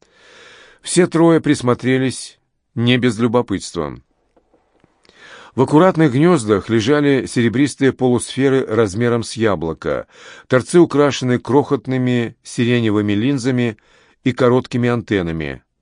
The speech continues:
Точная копия орбиталов наблюдателей. Собственно говоря,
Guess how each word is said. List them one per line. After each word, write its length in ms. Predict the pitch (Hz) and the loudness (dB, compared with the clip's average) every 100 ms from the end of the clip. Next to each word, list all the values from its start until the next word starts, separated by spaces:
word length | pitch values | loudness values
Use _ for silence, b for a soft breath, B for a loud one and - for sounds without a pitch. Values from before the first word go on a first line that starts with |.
| _ b b b b b b | _ b b b b b b
Точная 560 | - 160 - 143 139 131 | 0 0 0 -2 0 0
копия 720 | - 139 135 - 127 120 113 _ | 0 0 0 0 2 2 0 _
орбиталов 760 | - 113 92 104 117 113 107 - | -4 -2 -4 -4 -2 -2 -2 -6
наблюдателей. 880 | 104 101 107 92 76 82 71 65 60 _ _ _ B B B | -6 -4 -4 -4 -6 -10 -10 -10 -16 _ _ _ B B B
Собственно 520 | - 175 - 156 147 | 0 0 0 0 2
говоря, 500 | 131 131 135 131 | 2 4 2 2